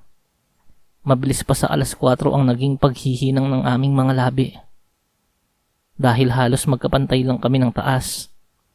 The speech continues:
ay hindi niya na kailangan pang tumingkayad. Napakagaling ni Maylin. Tila isang bihasa sa bagay na yun.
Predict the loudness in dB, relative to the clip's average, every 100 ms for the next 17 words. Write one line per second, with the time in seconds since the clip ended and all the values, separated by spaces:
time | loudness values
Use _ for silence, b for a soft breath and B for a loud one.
0 | _ _ -2 2 2 2 2 2 -2 0
1 | 2 2 2 2 0 -2 0 0 0 2
2 | 2 0 -2 -8 -12 -20 _ _ _ _
3 | _ _ _ _ _ 0 0 0 -4 -2
4 | -2 0 0 0 0 2 0 0 -6 -14
5 | -20 _ _ _ _ _ -2 2 4 2
6 | 2 2 4 2 2 0 2 2 0 0
7 | 0 0 -2 -2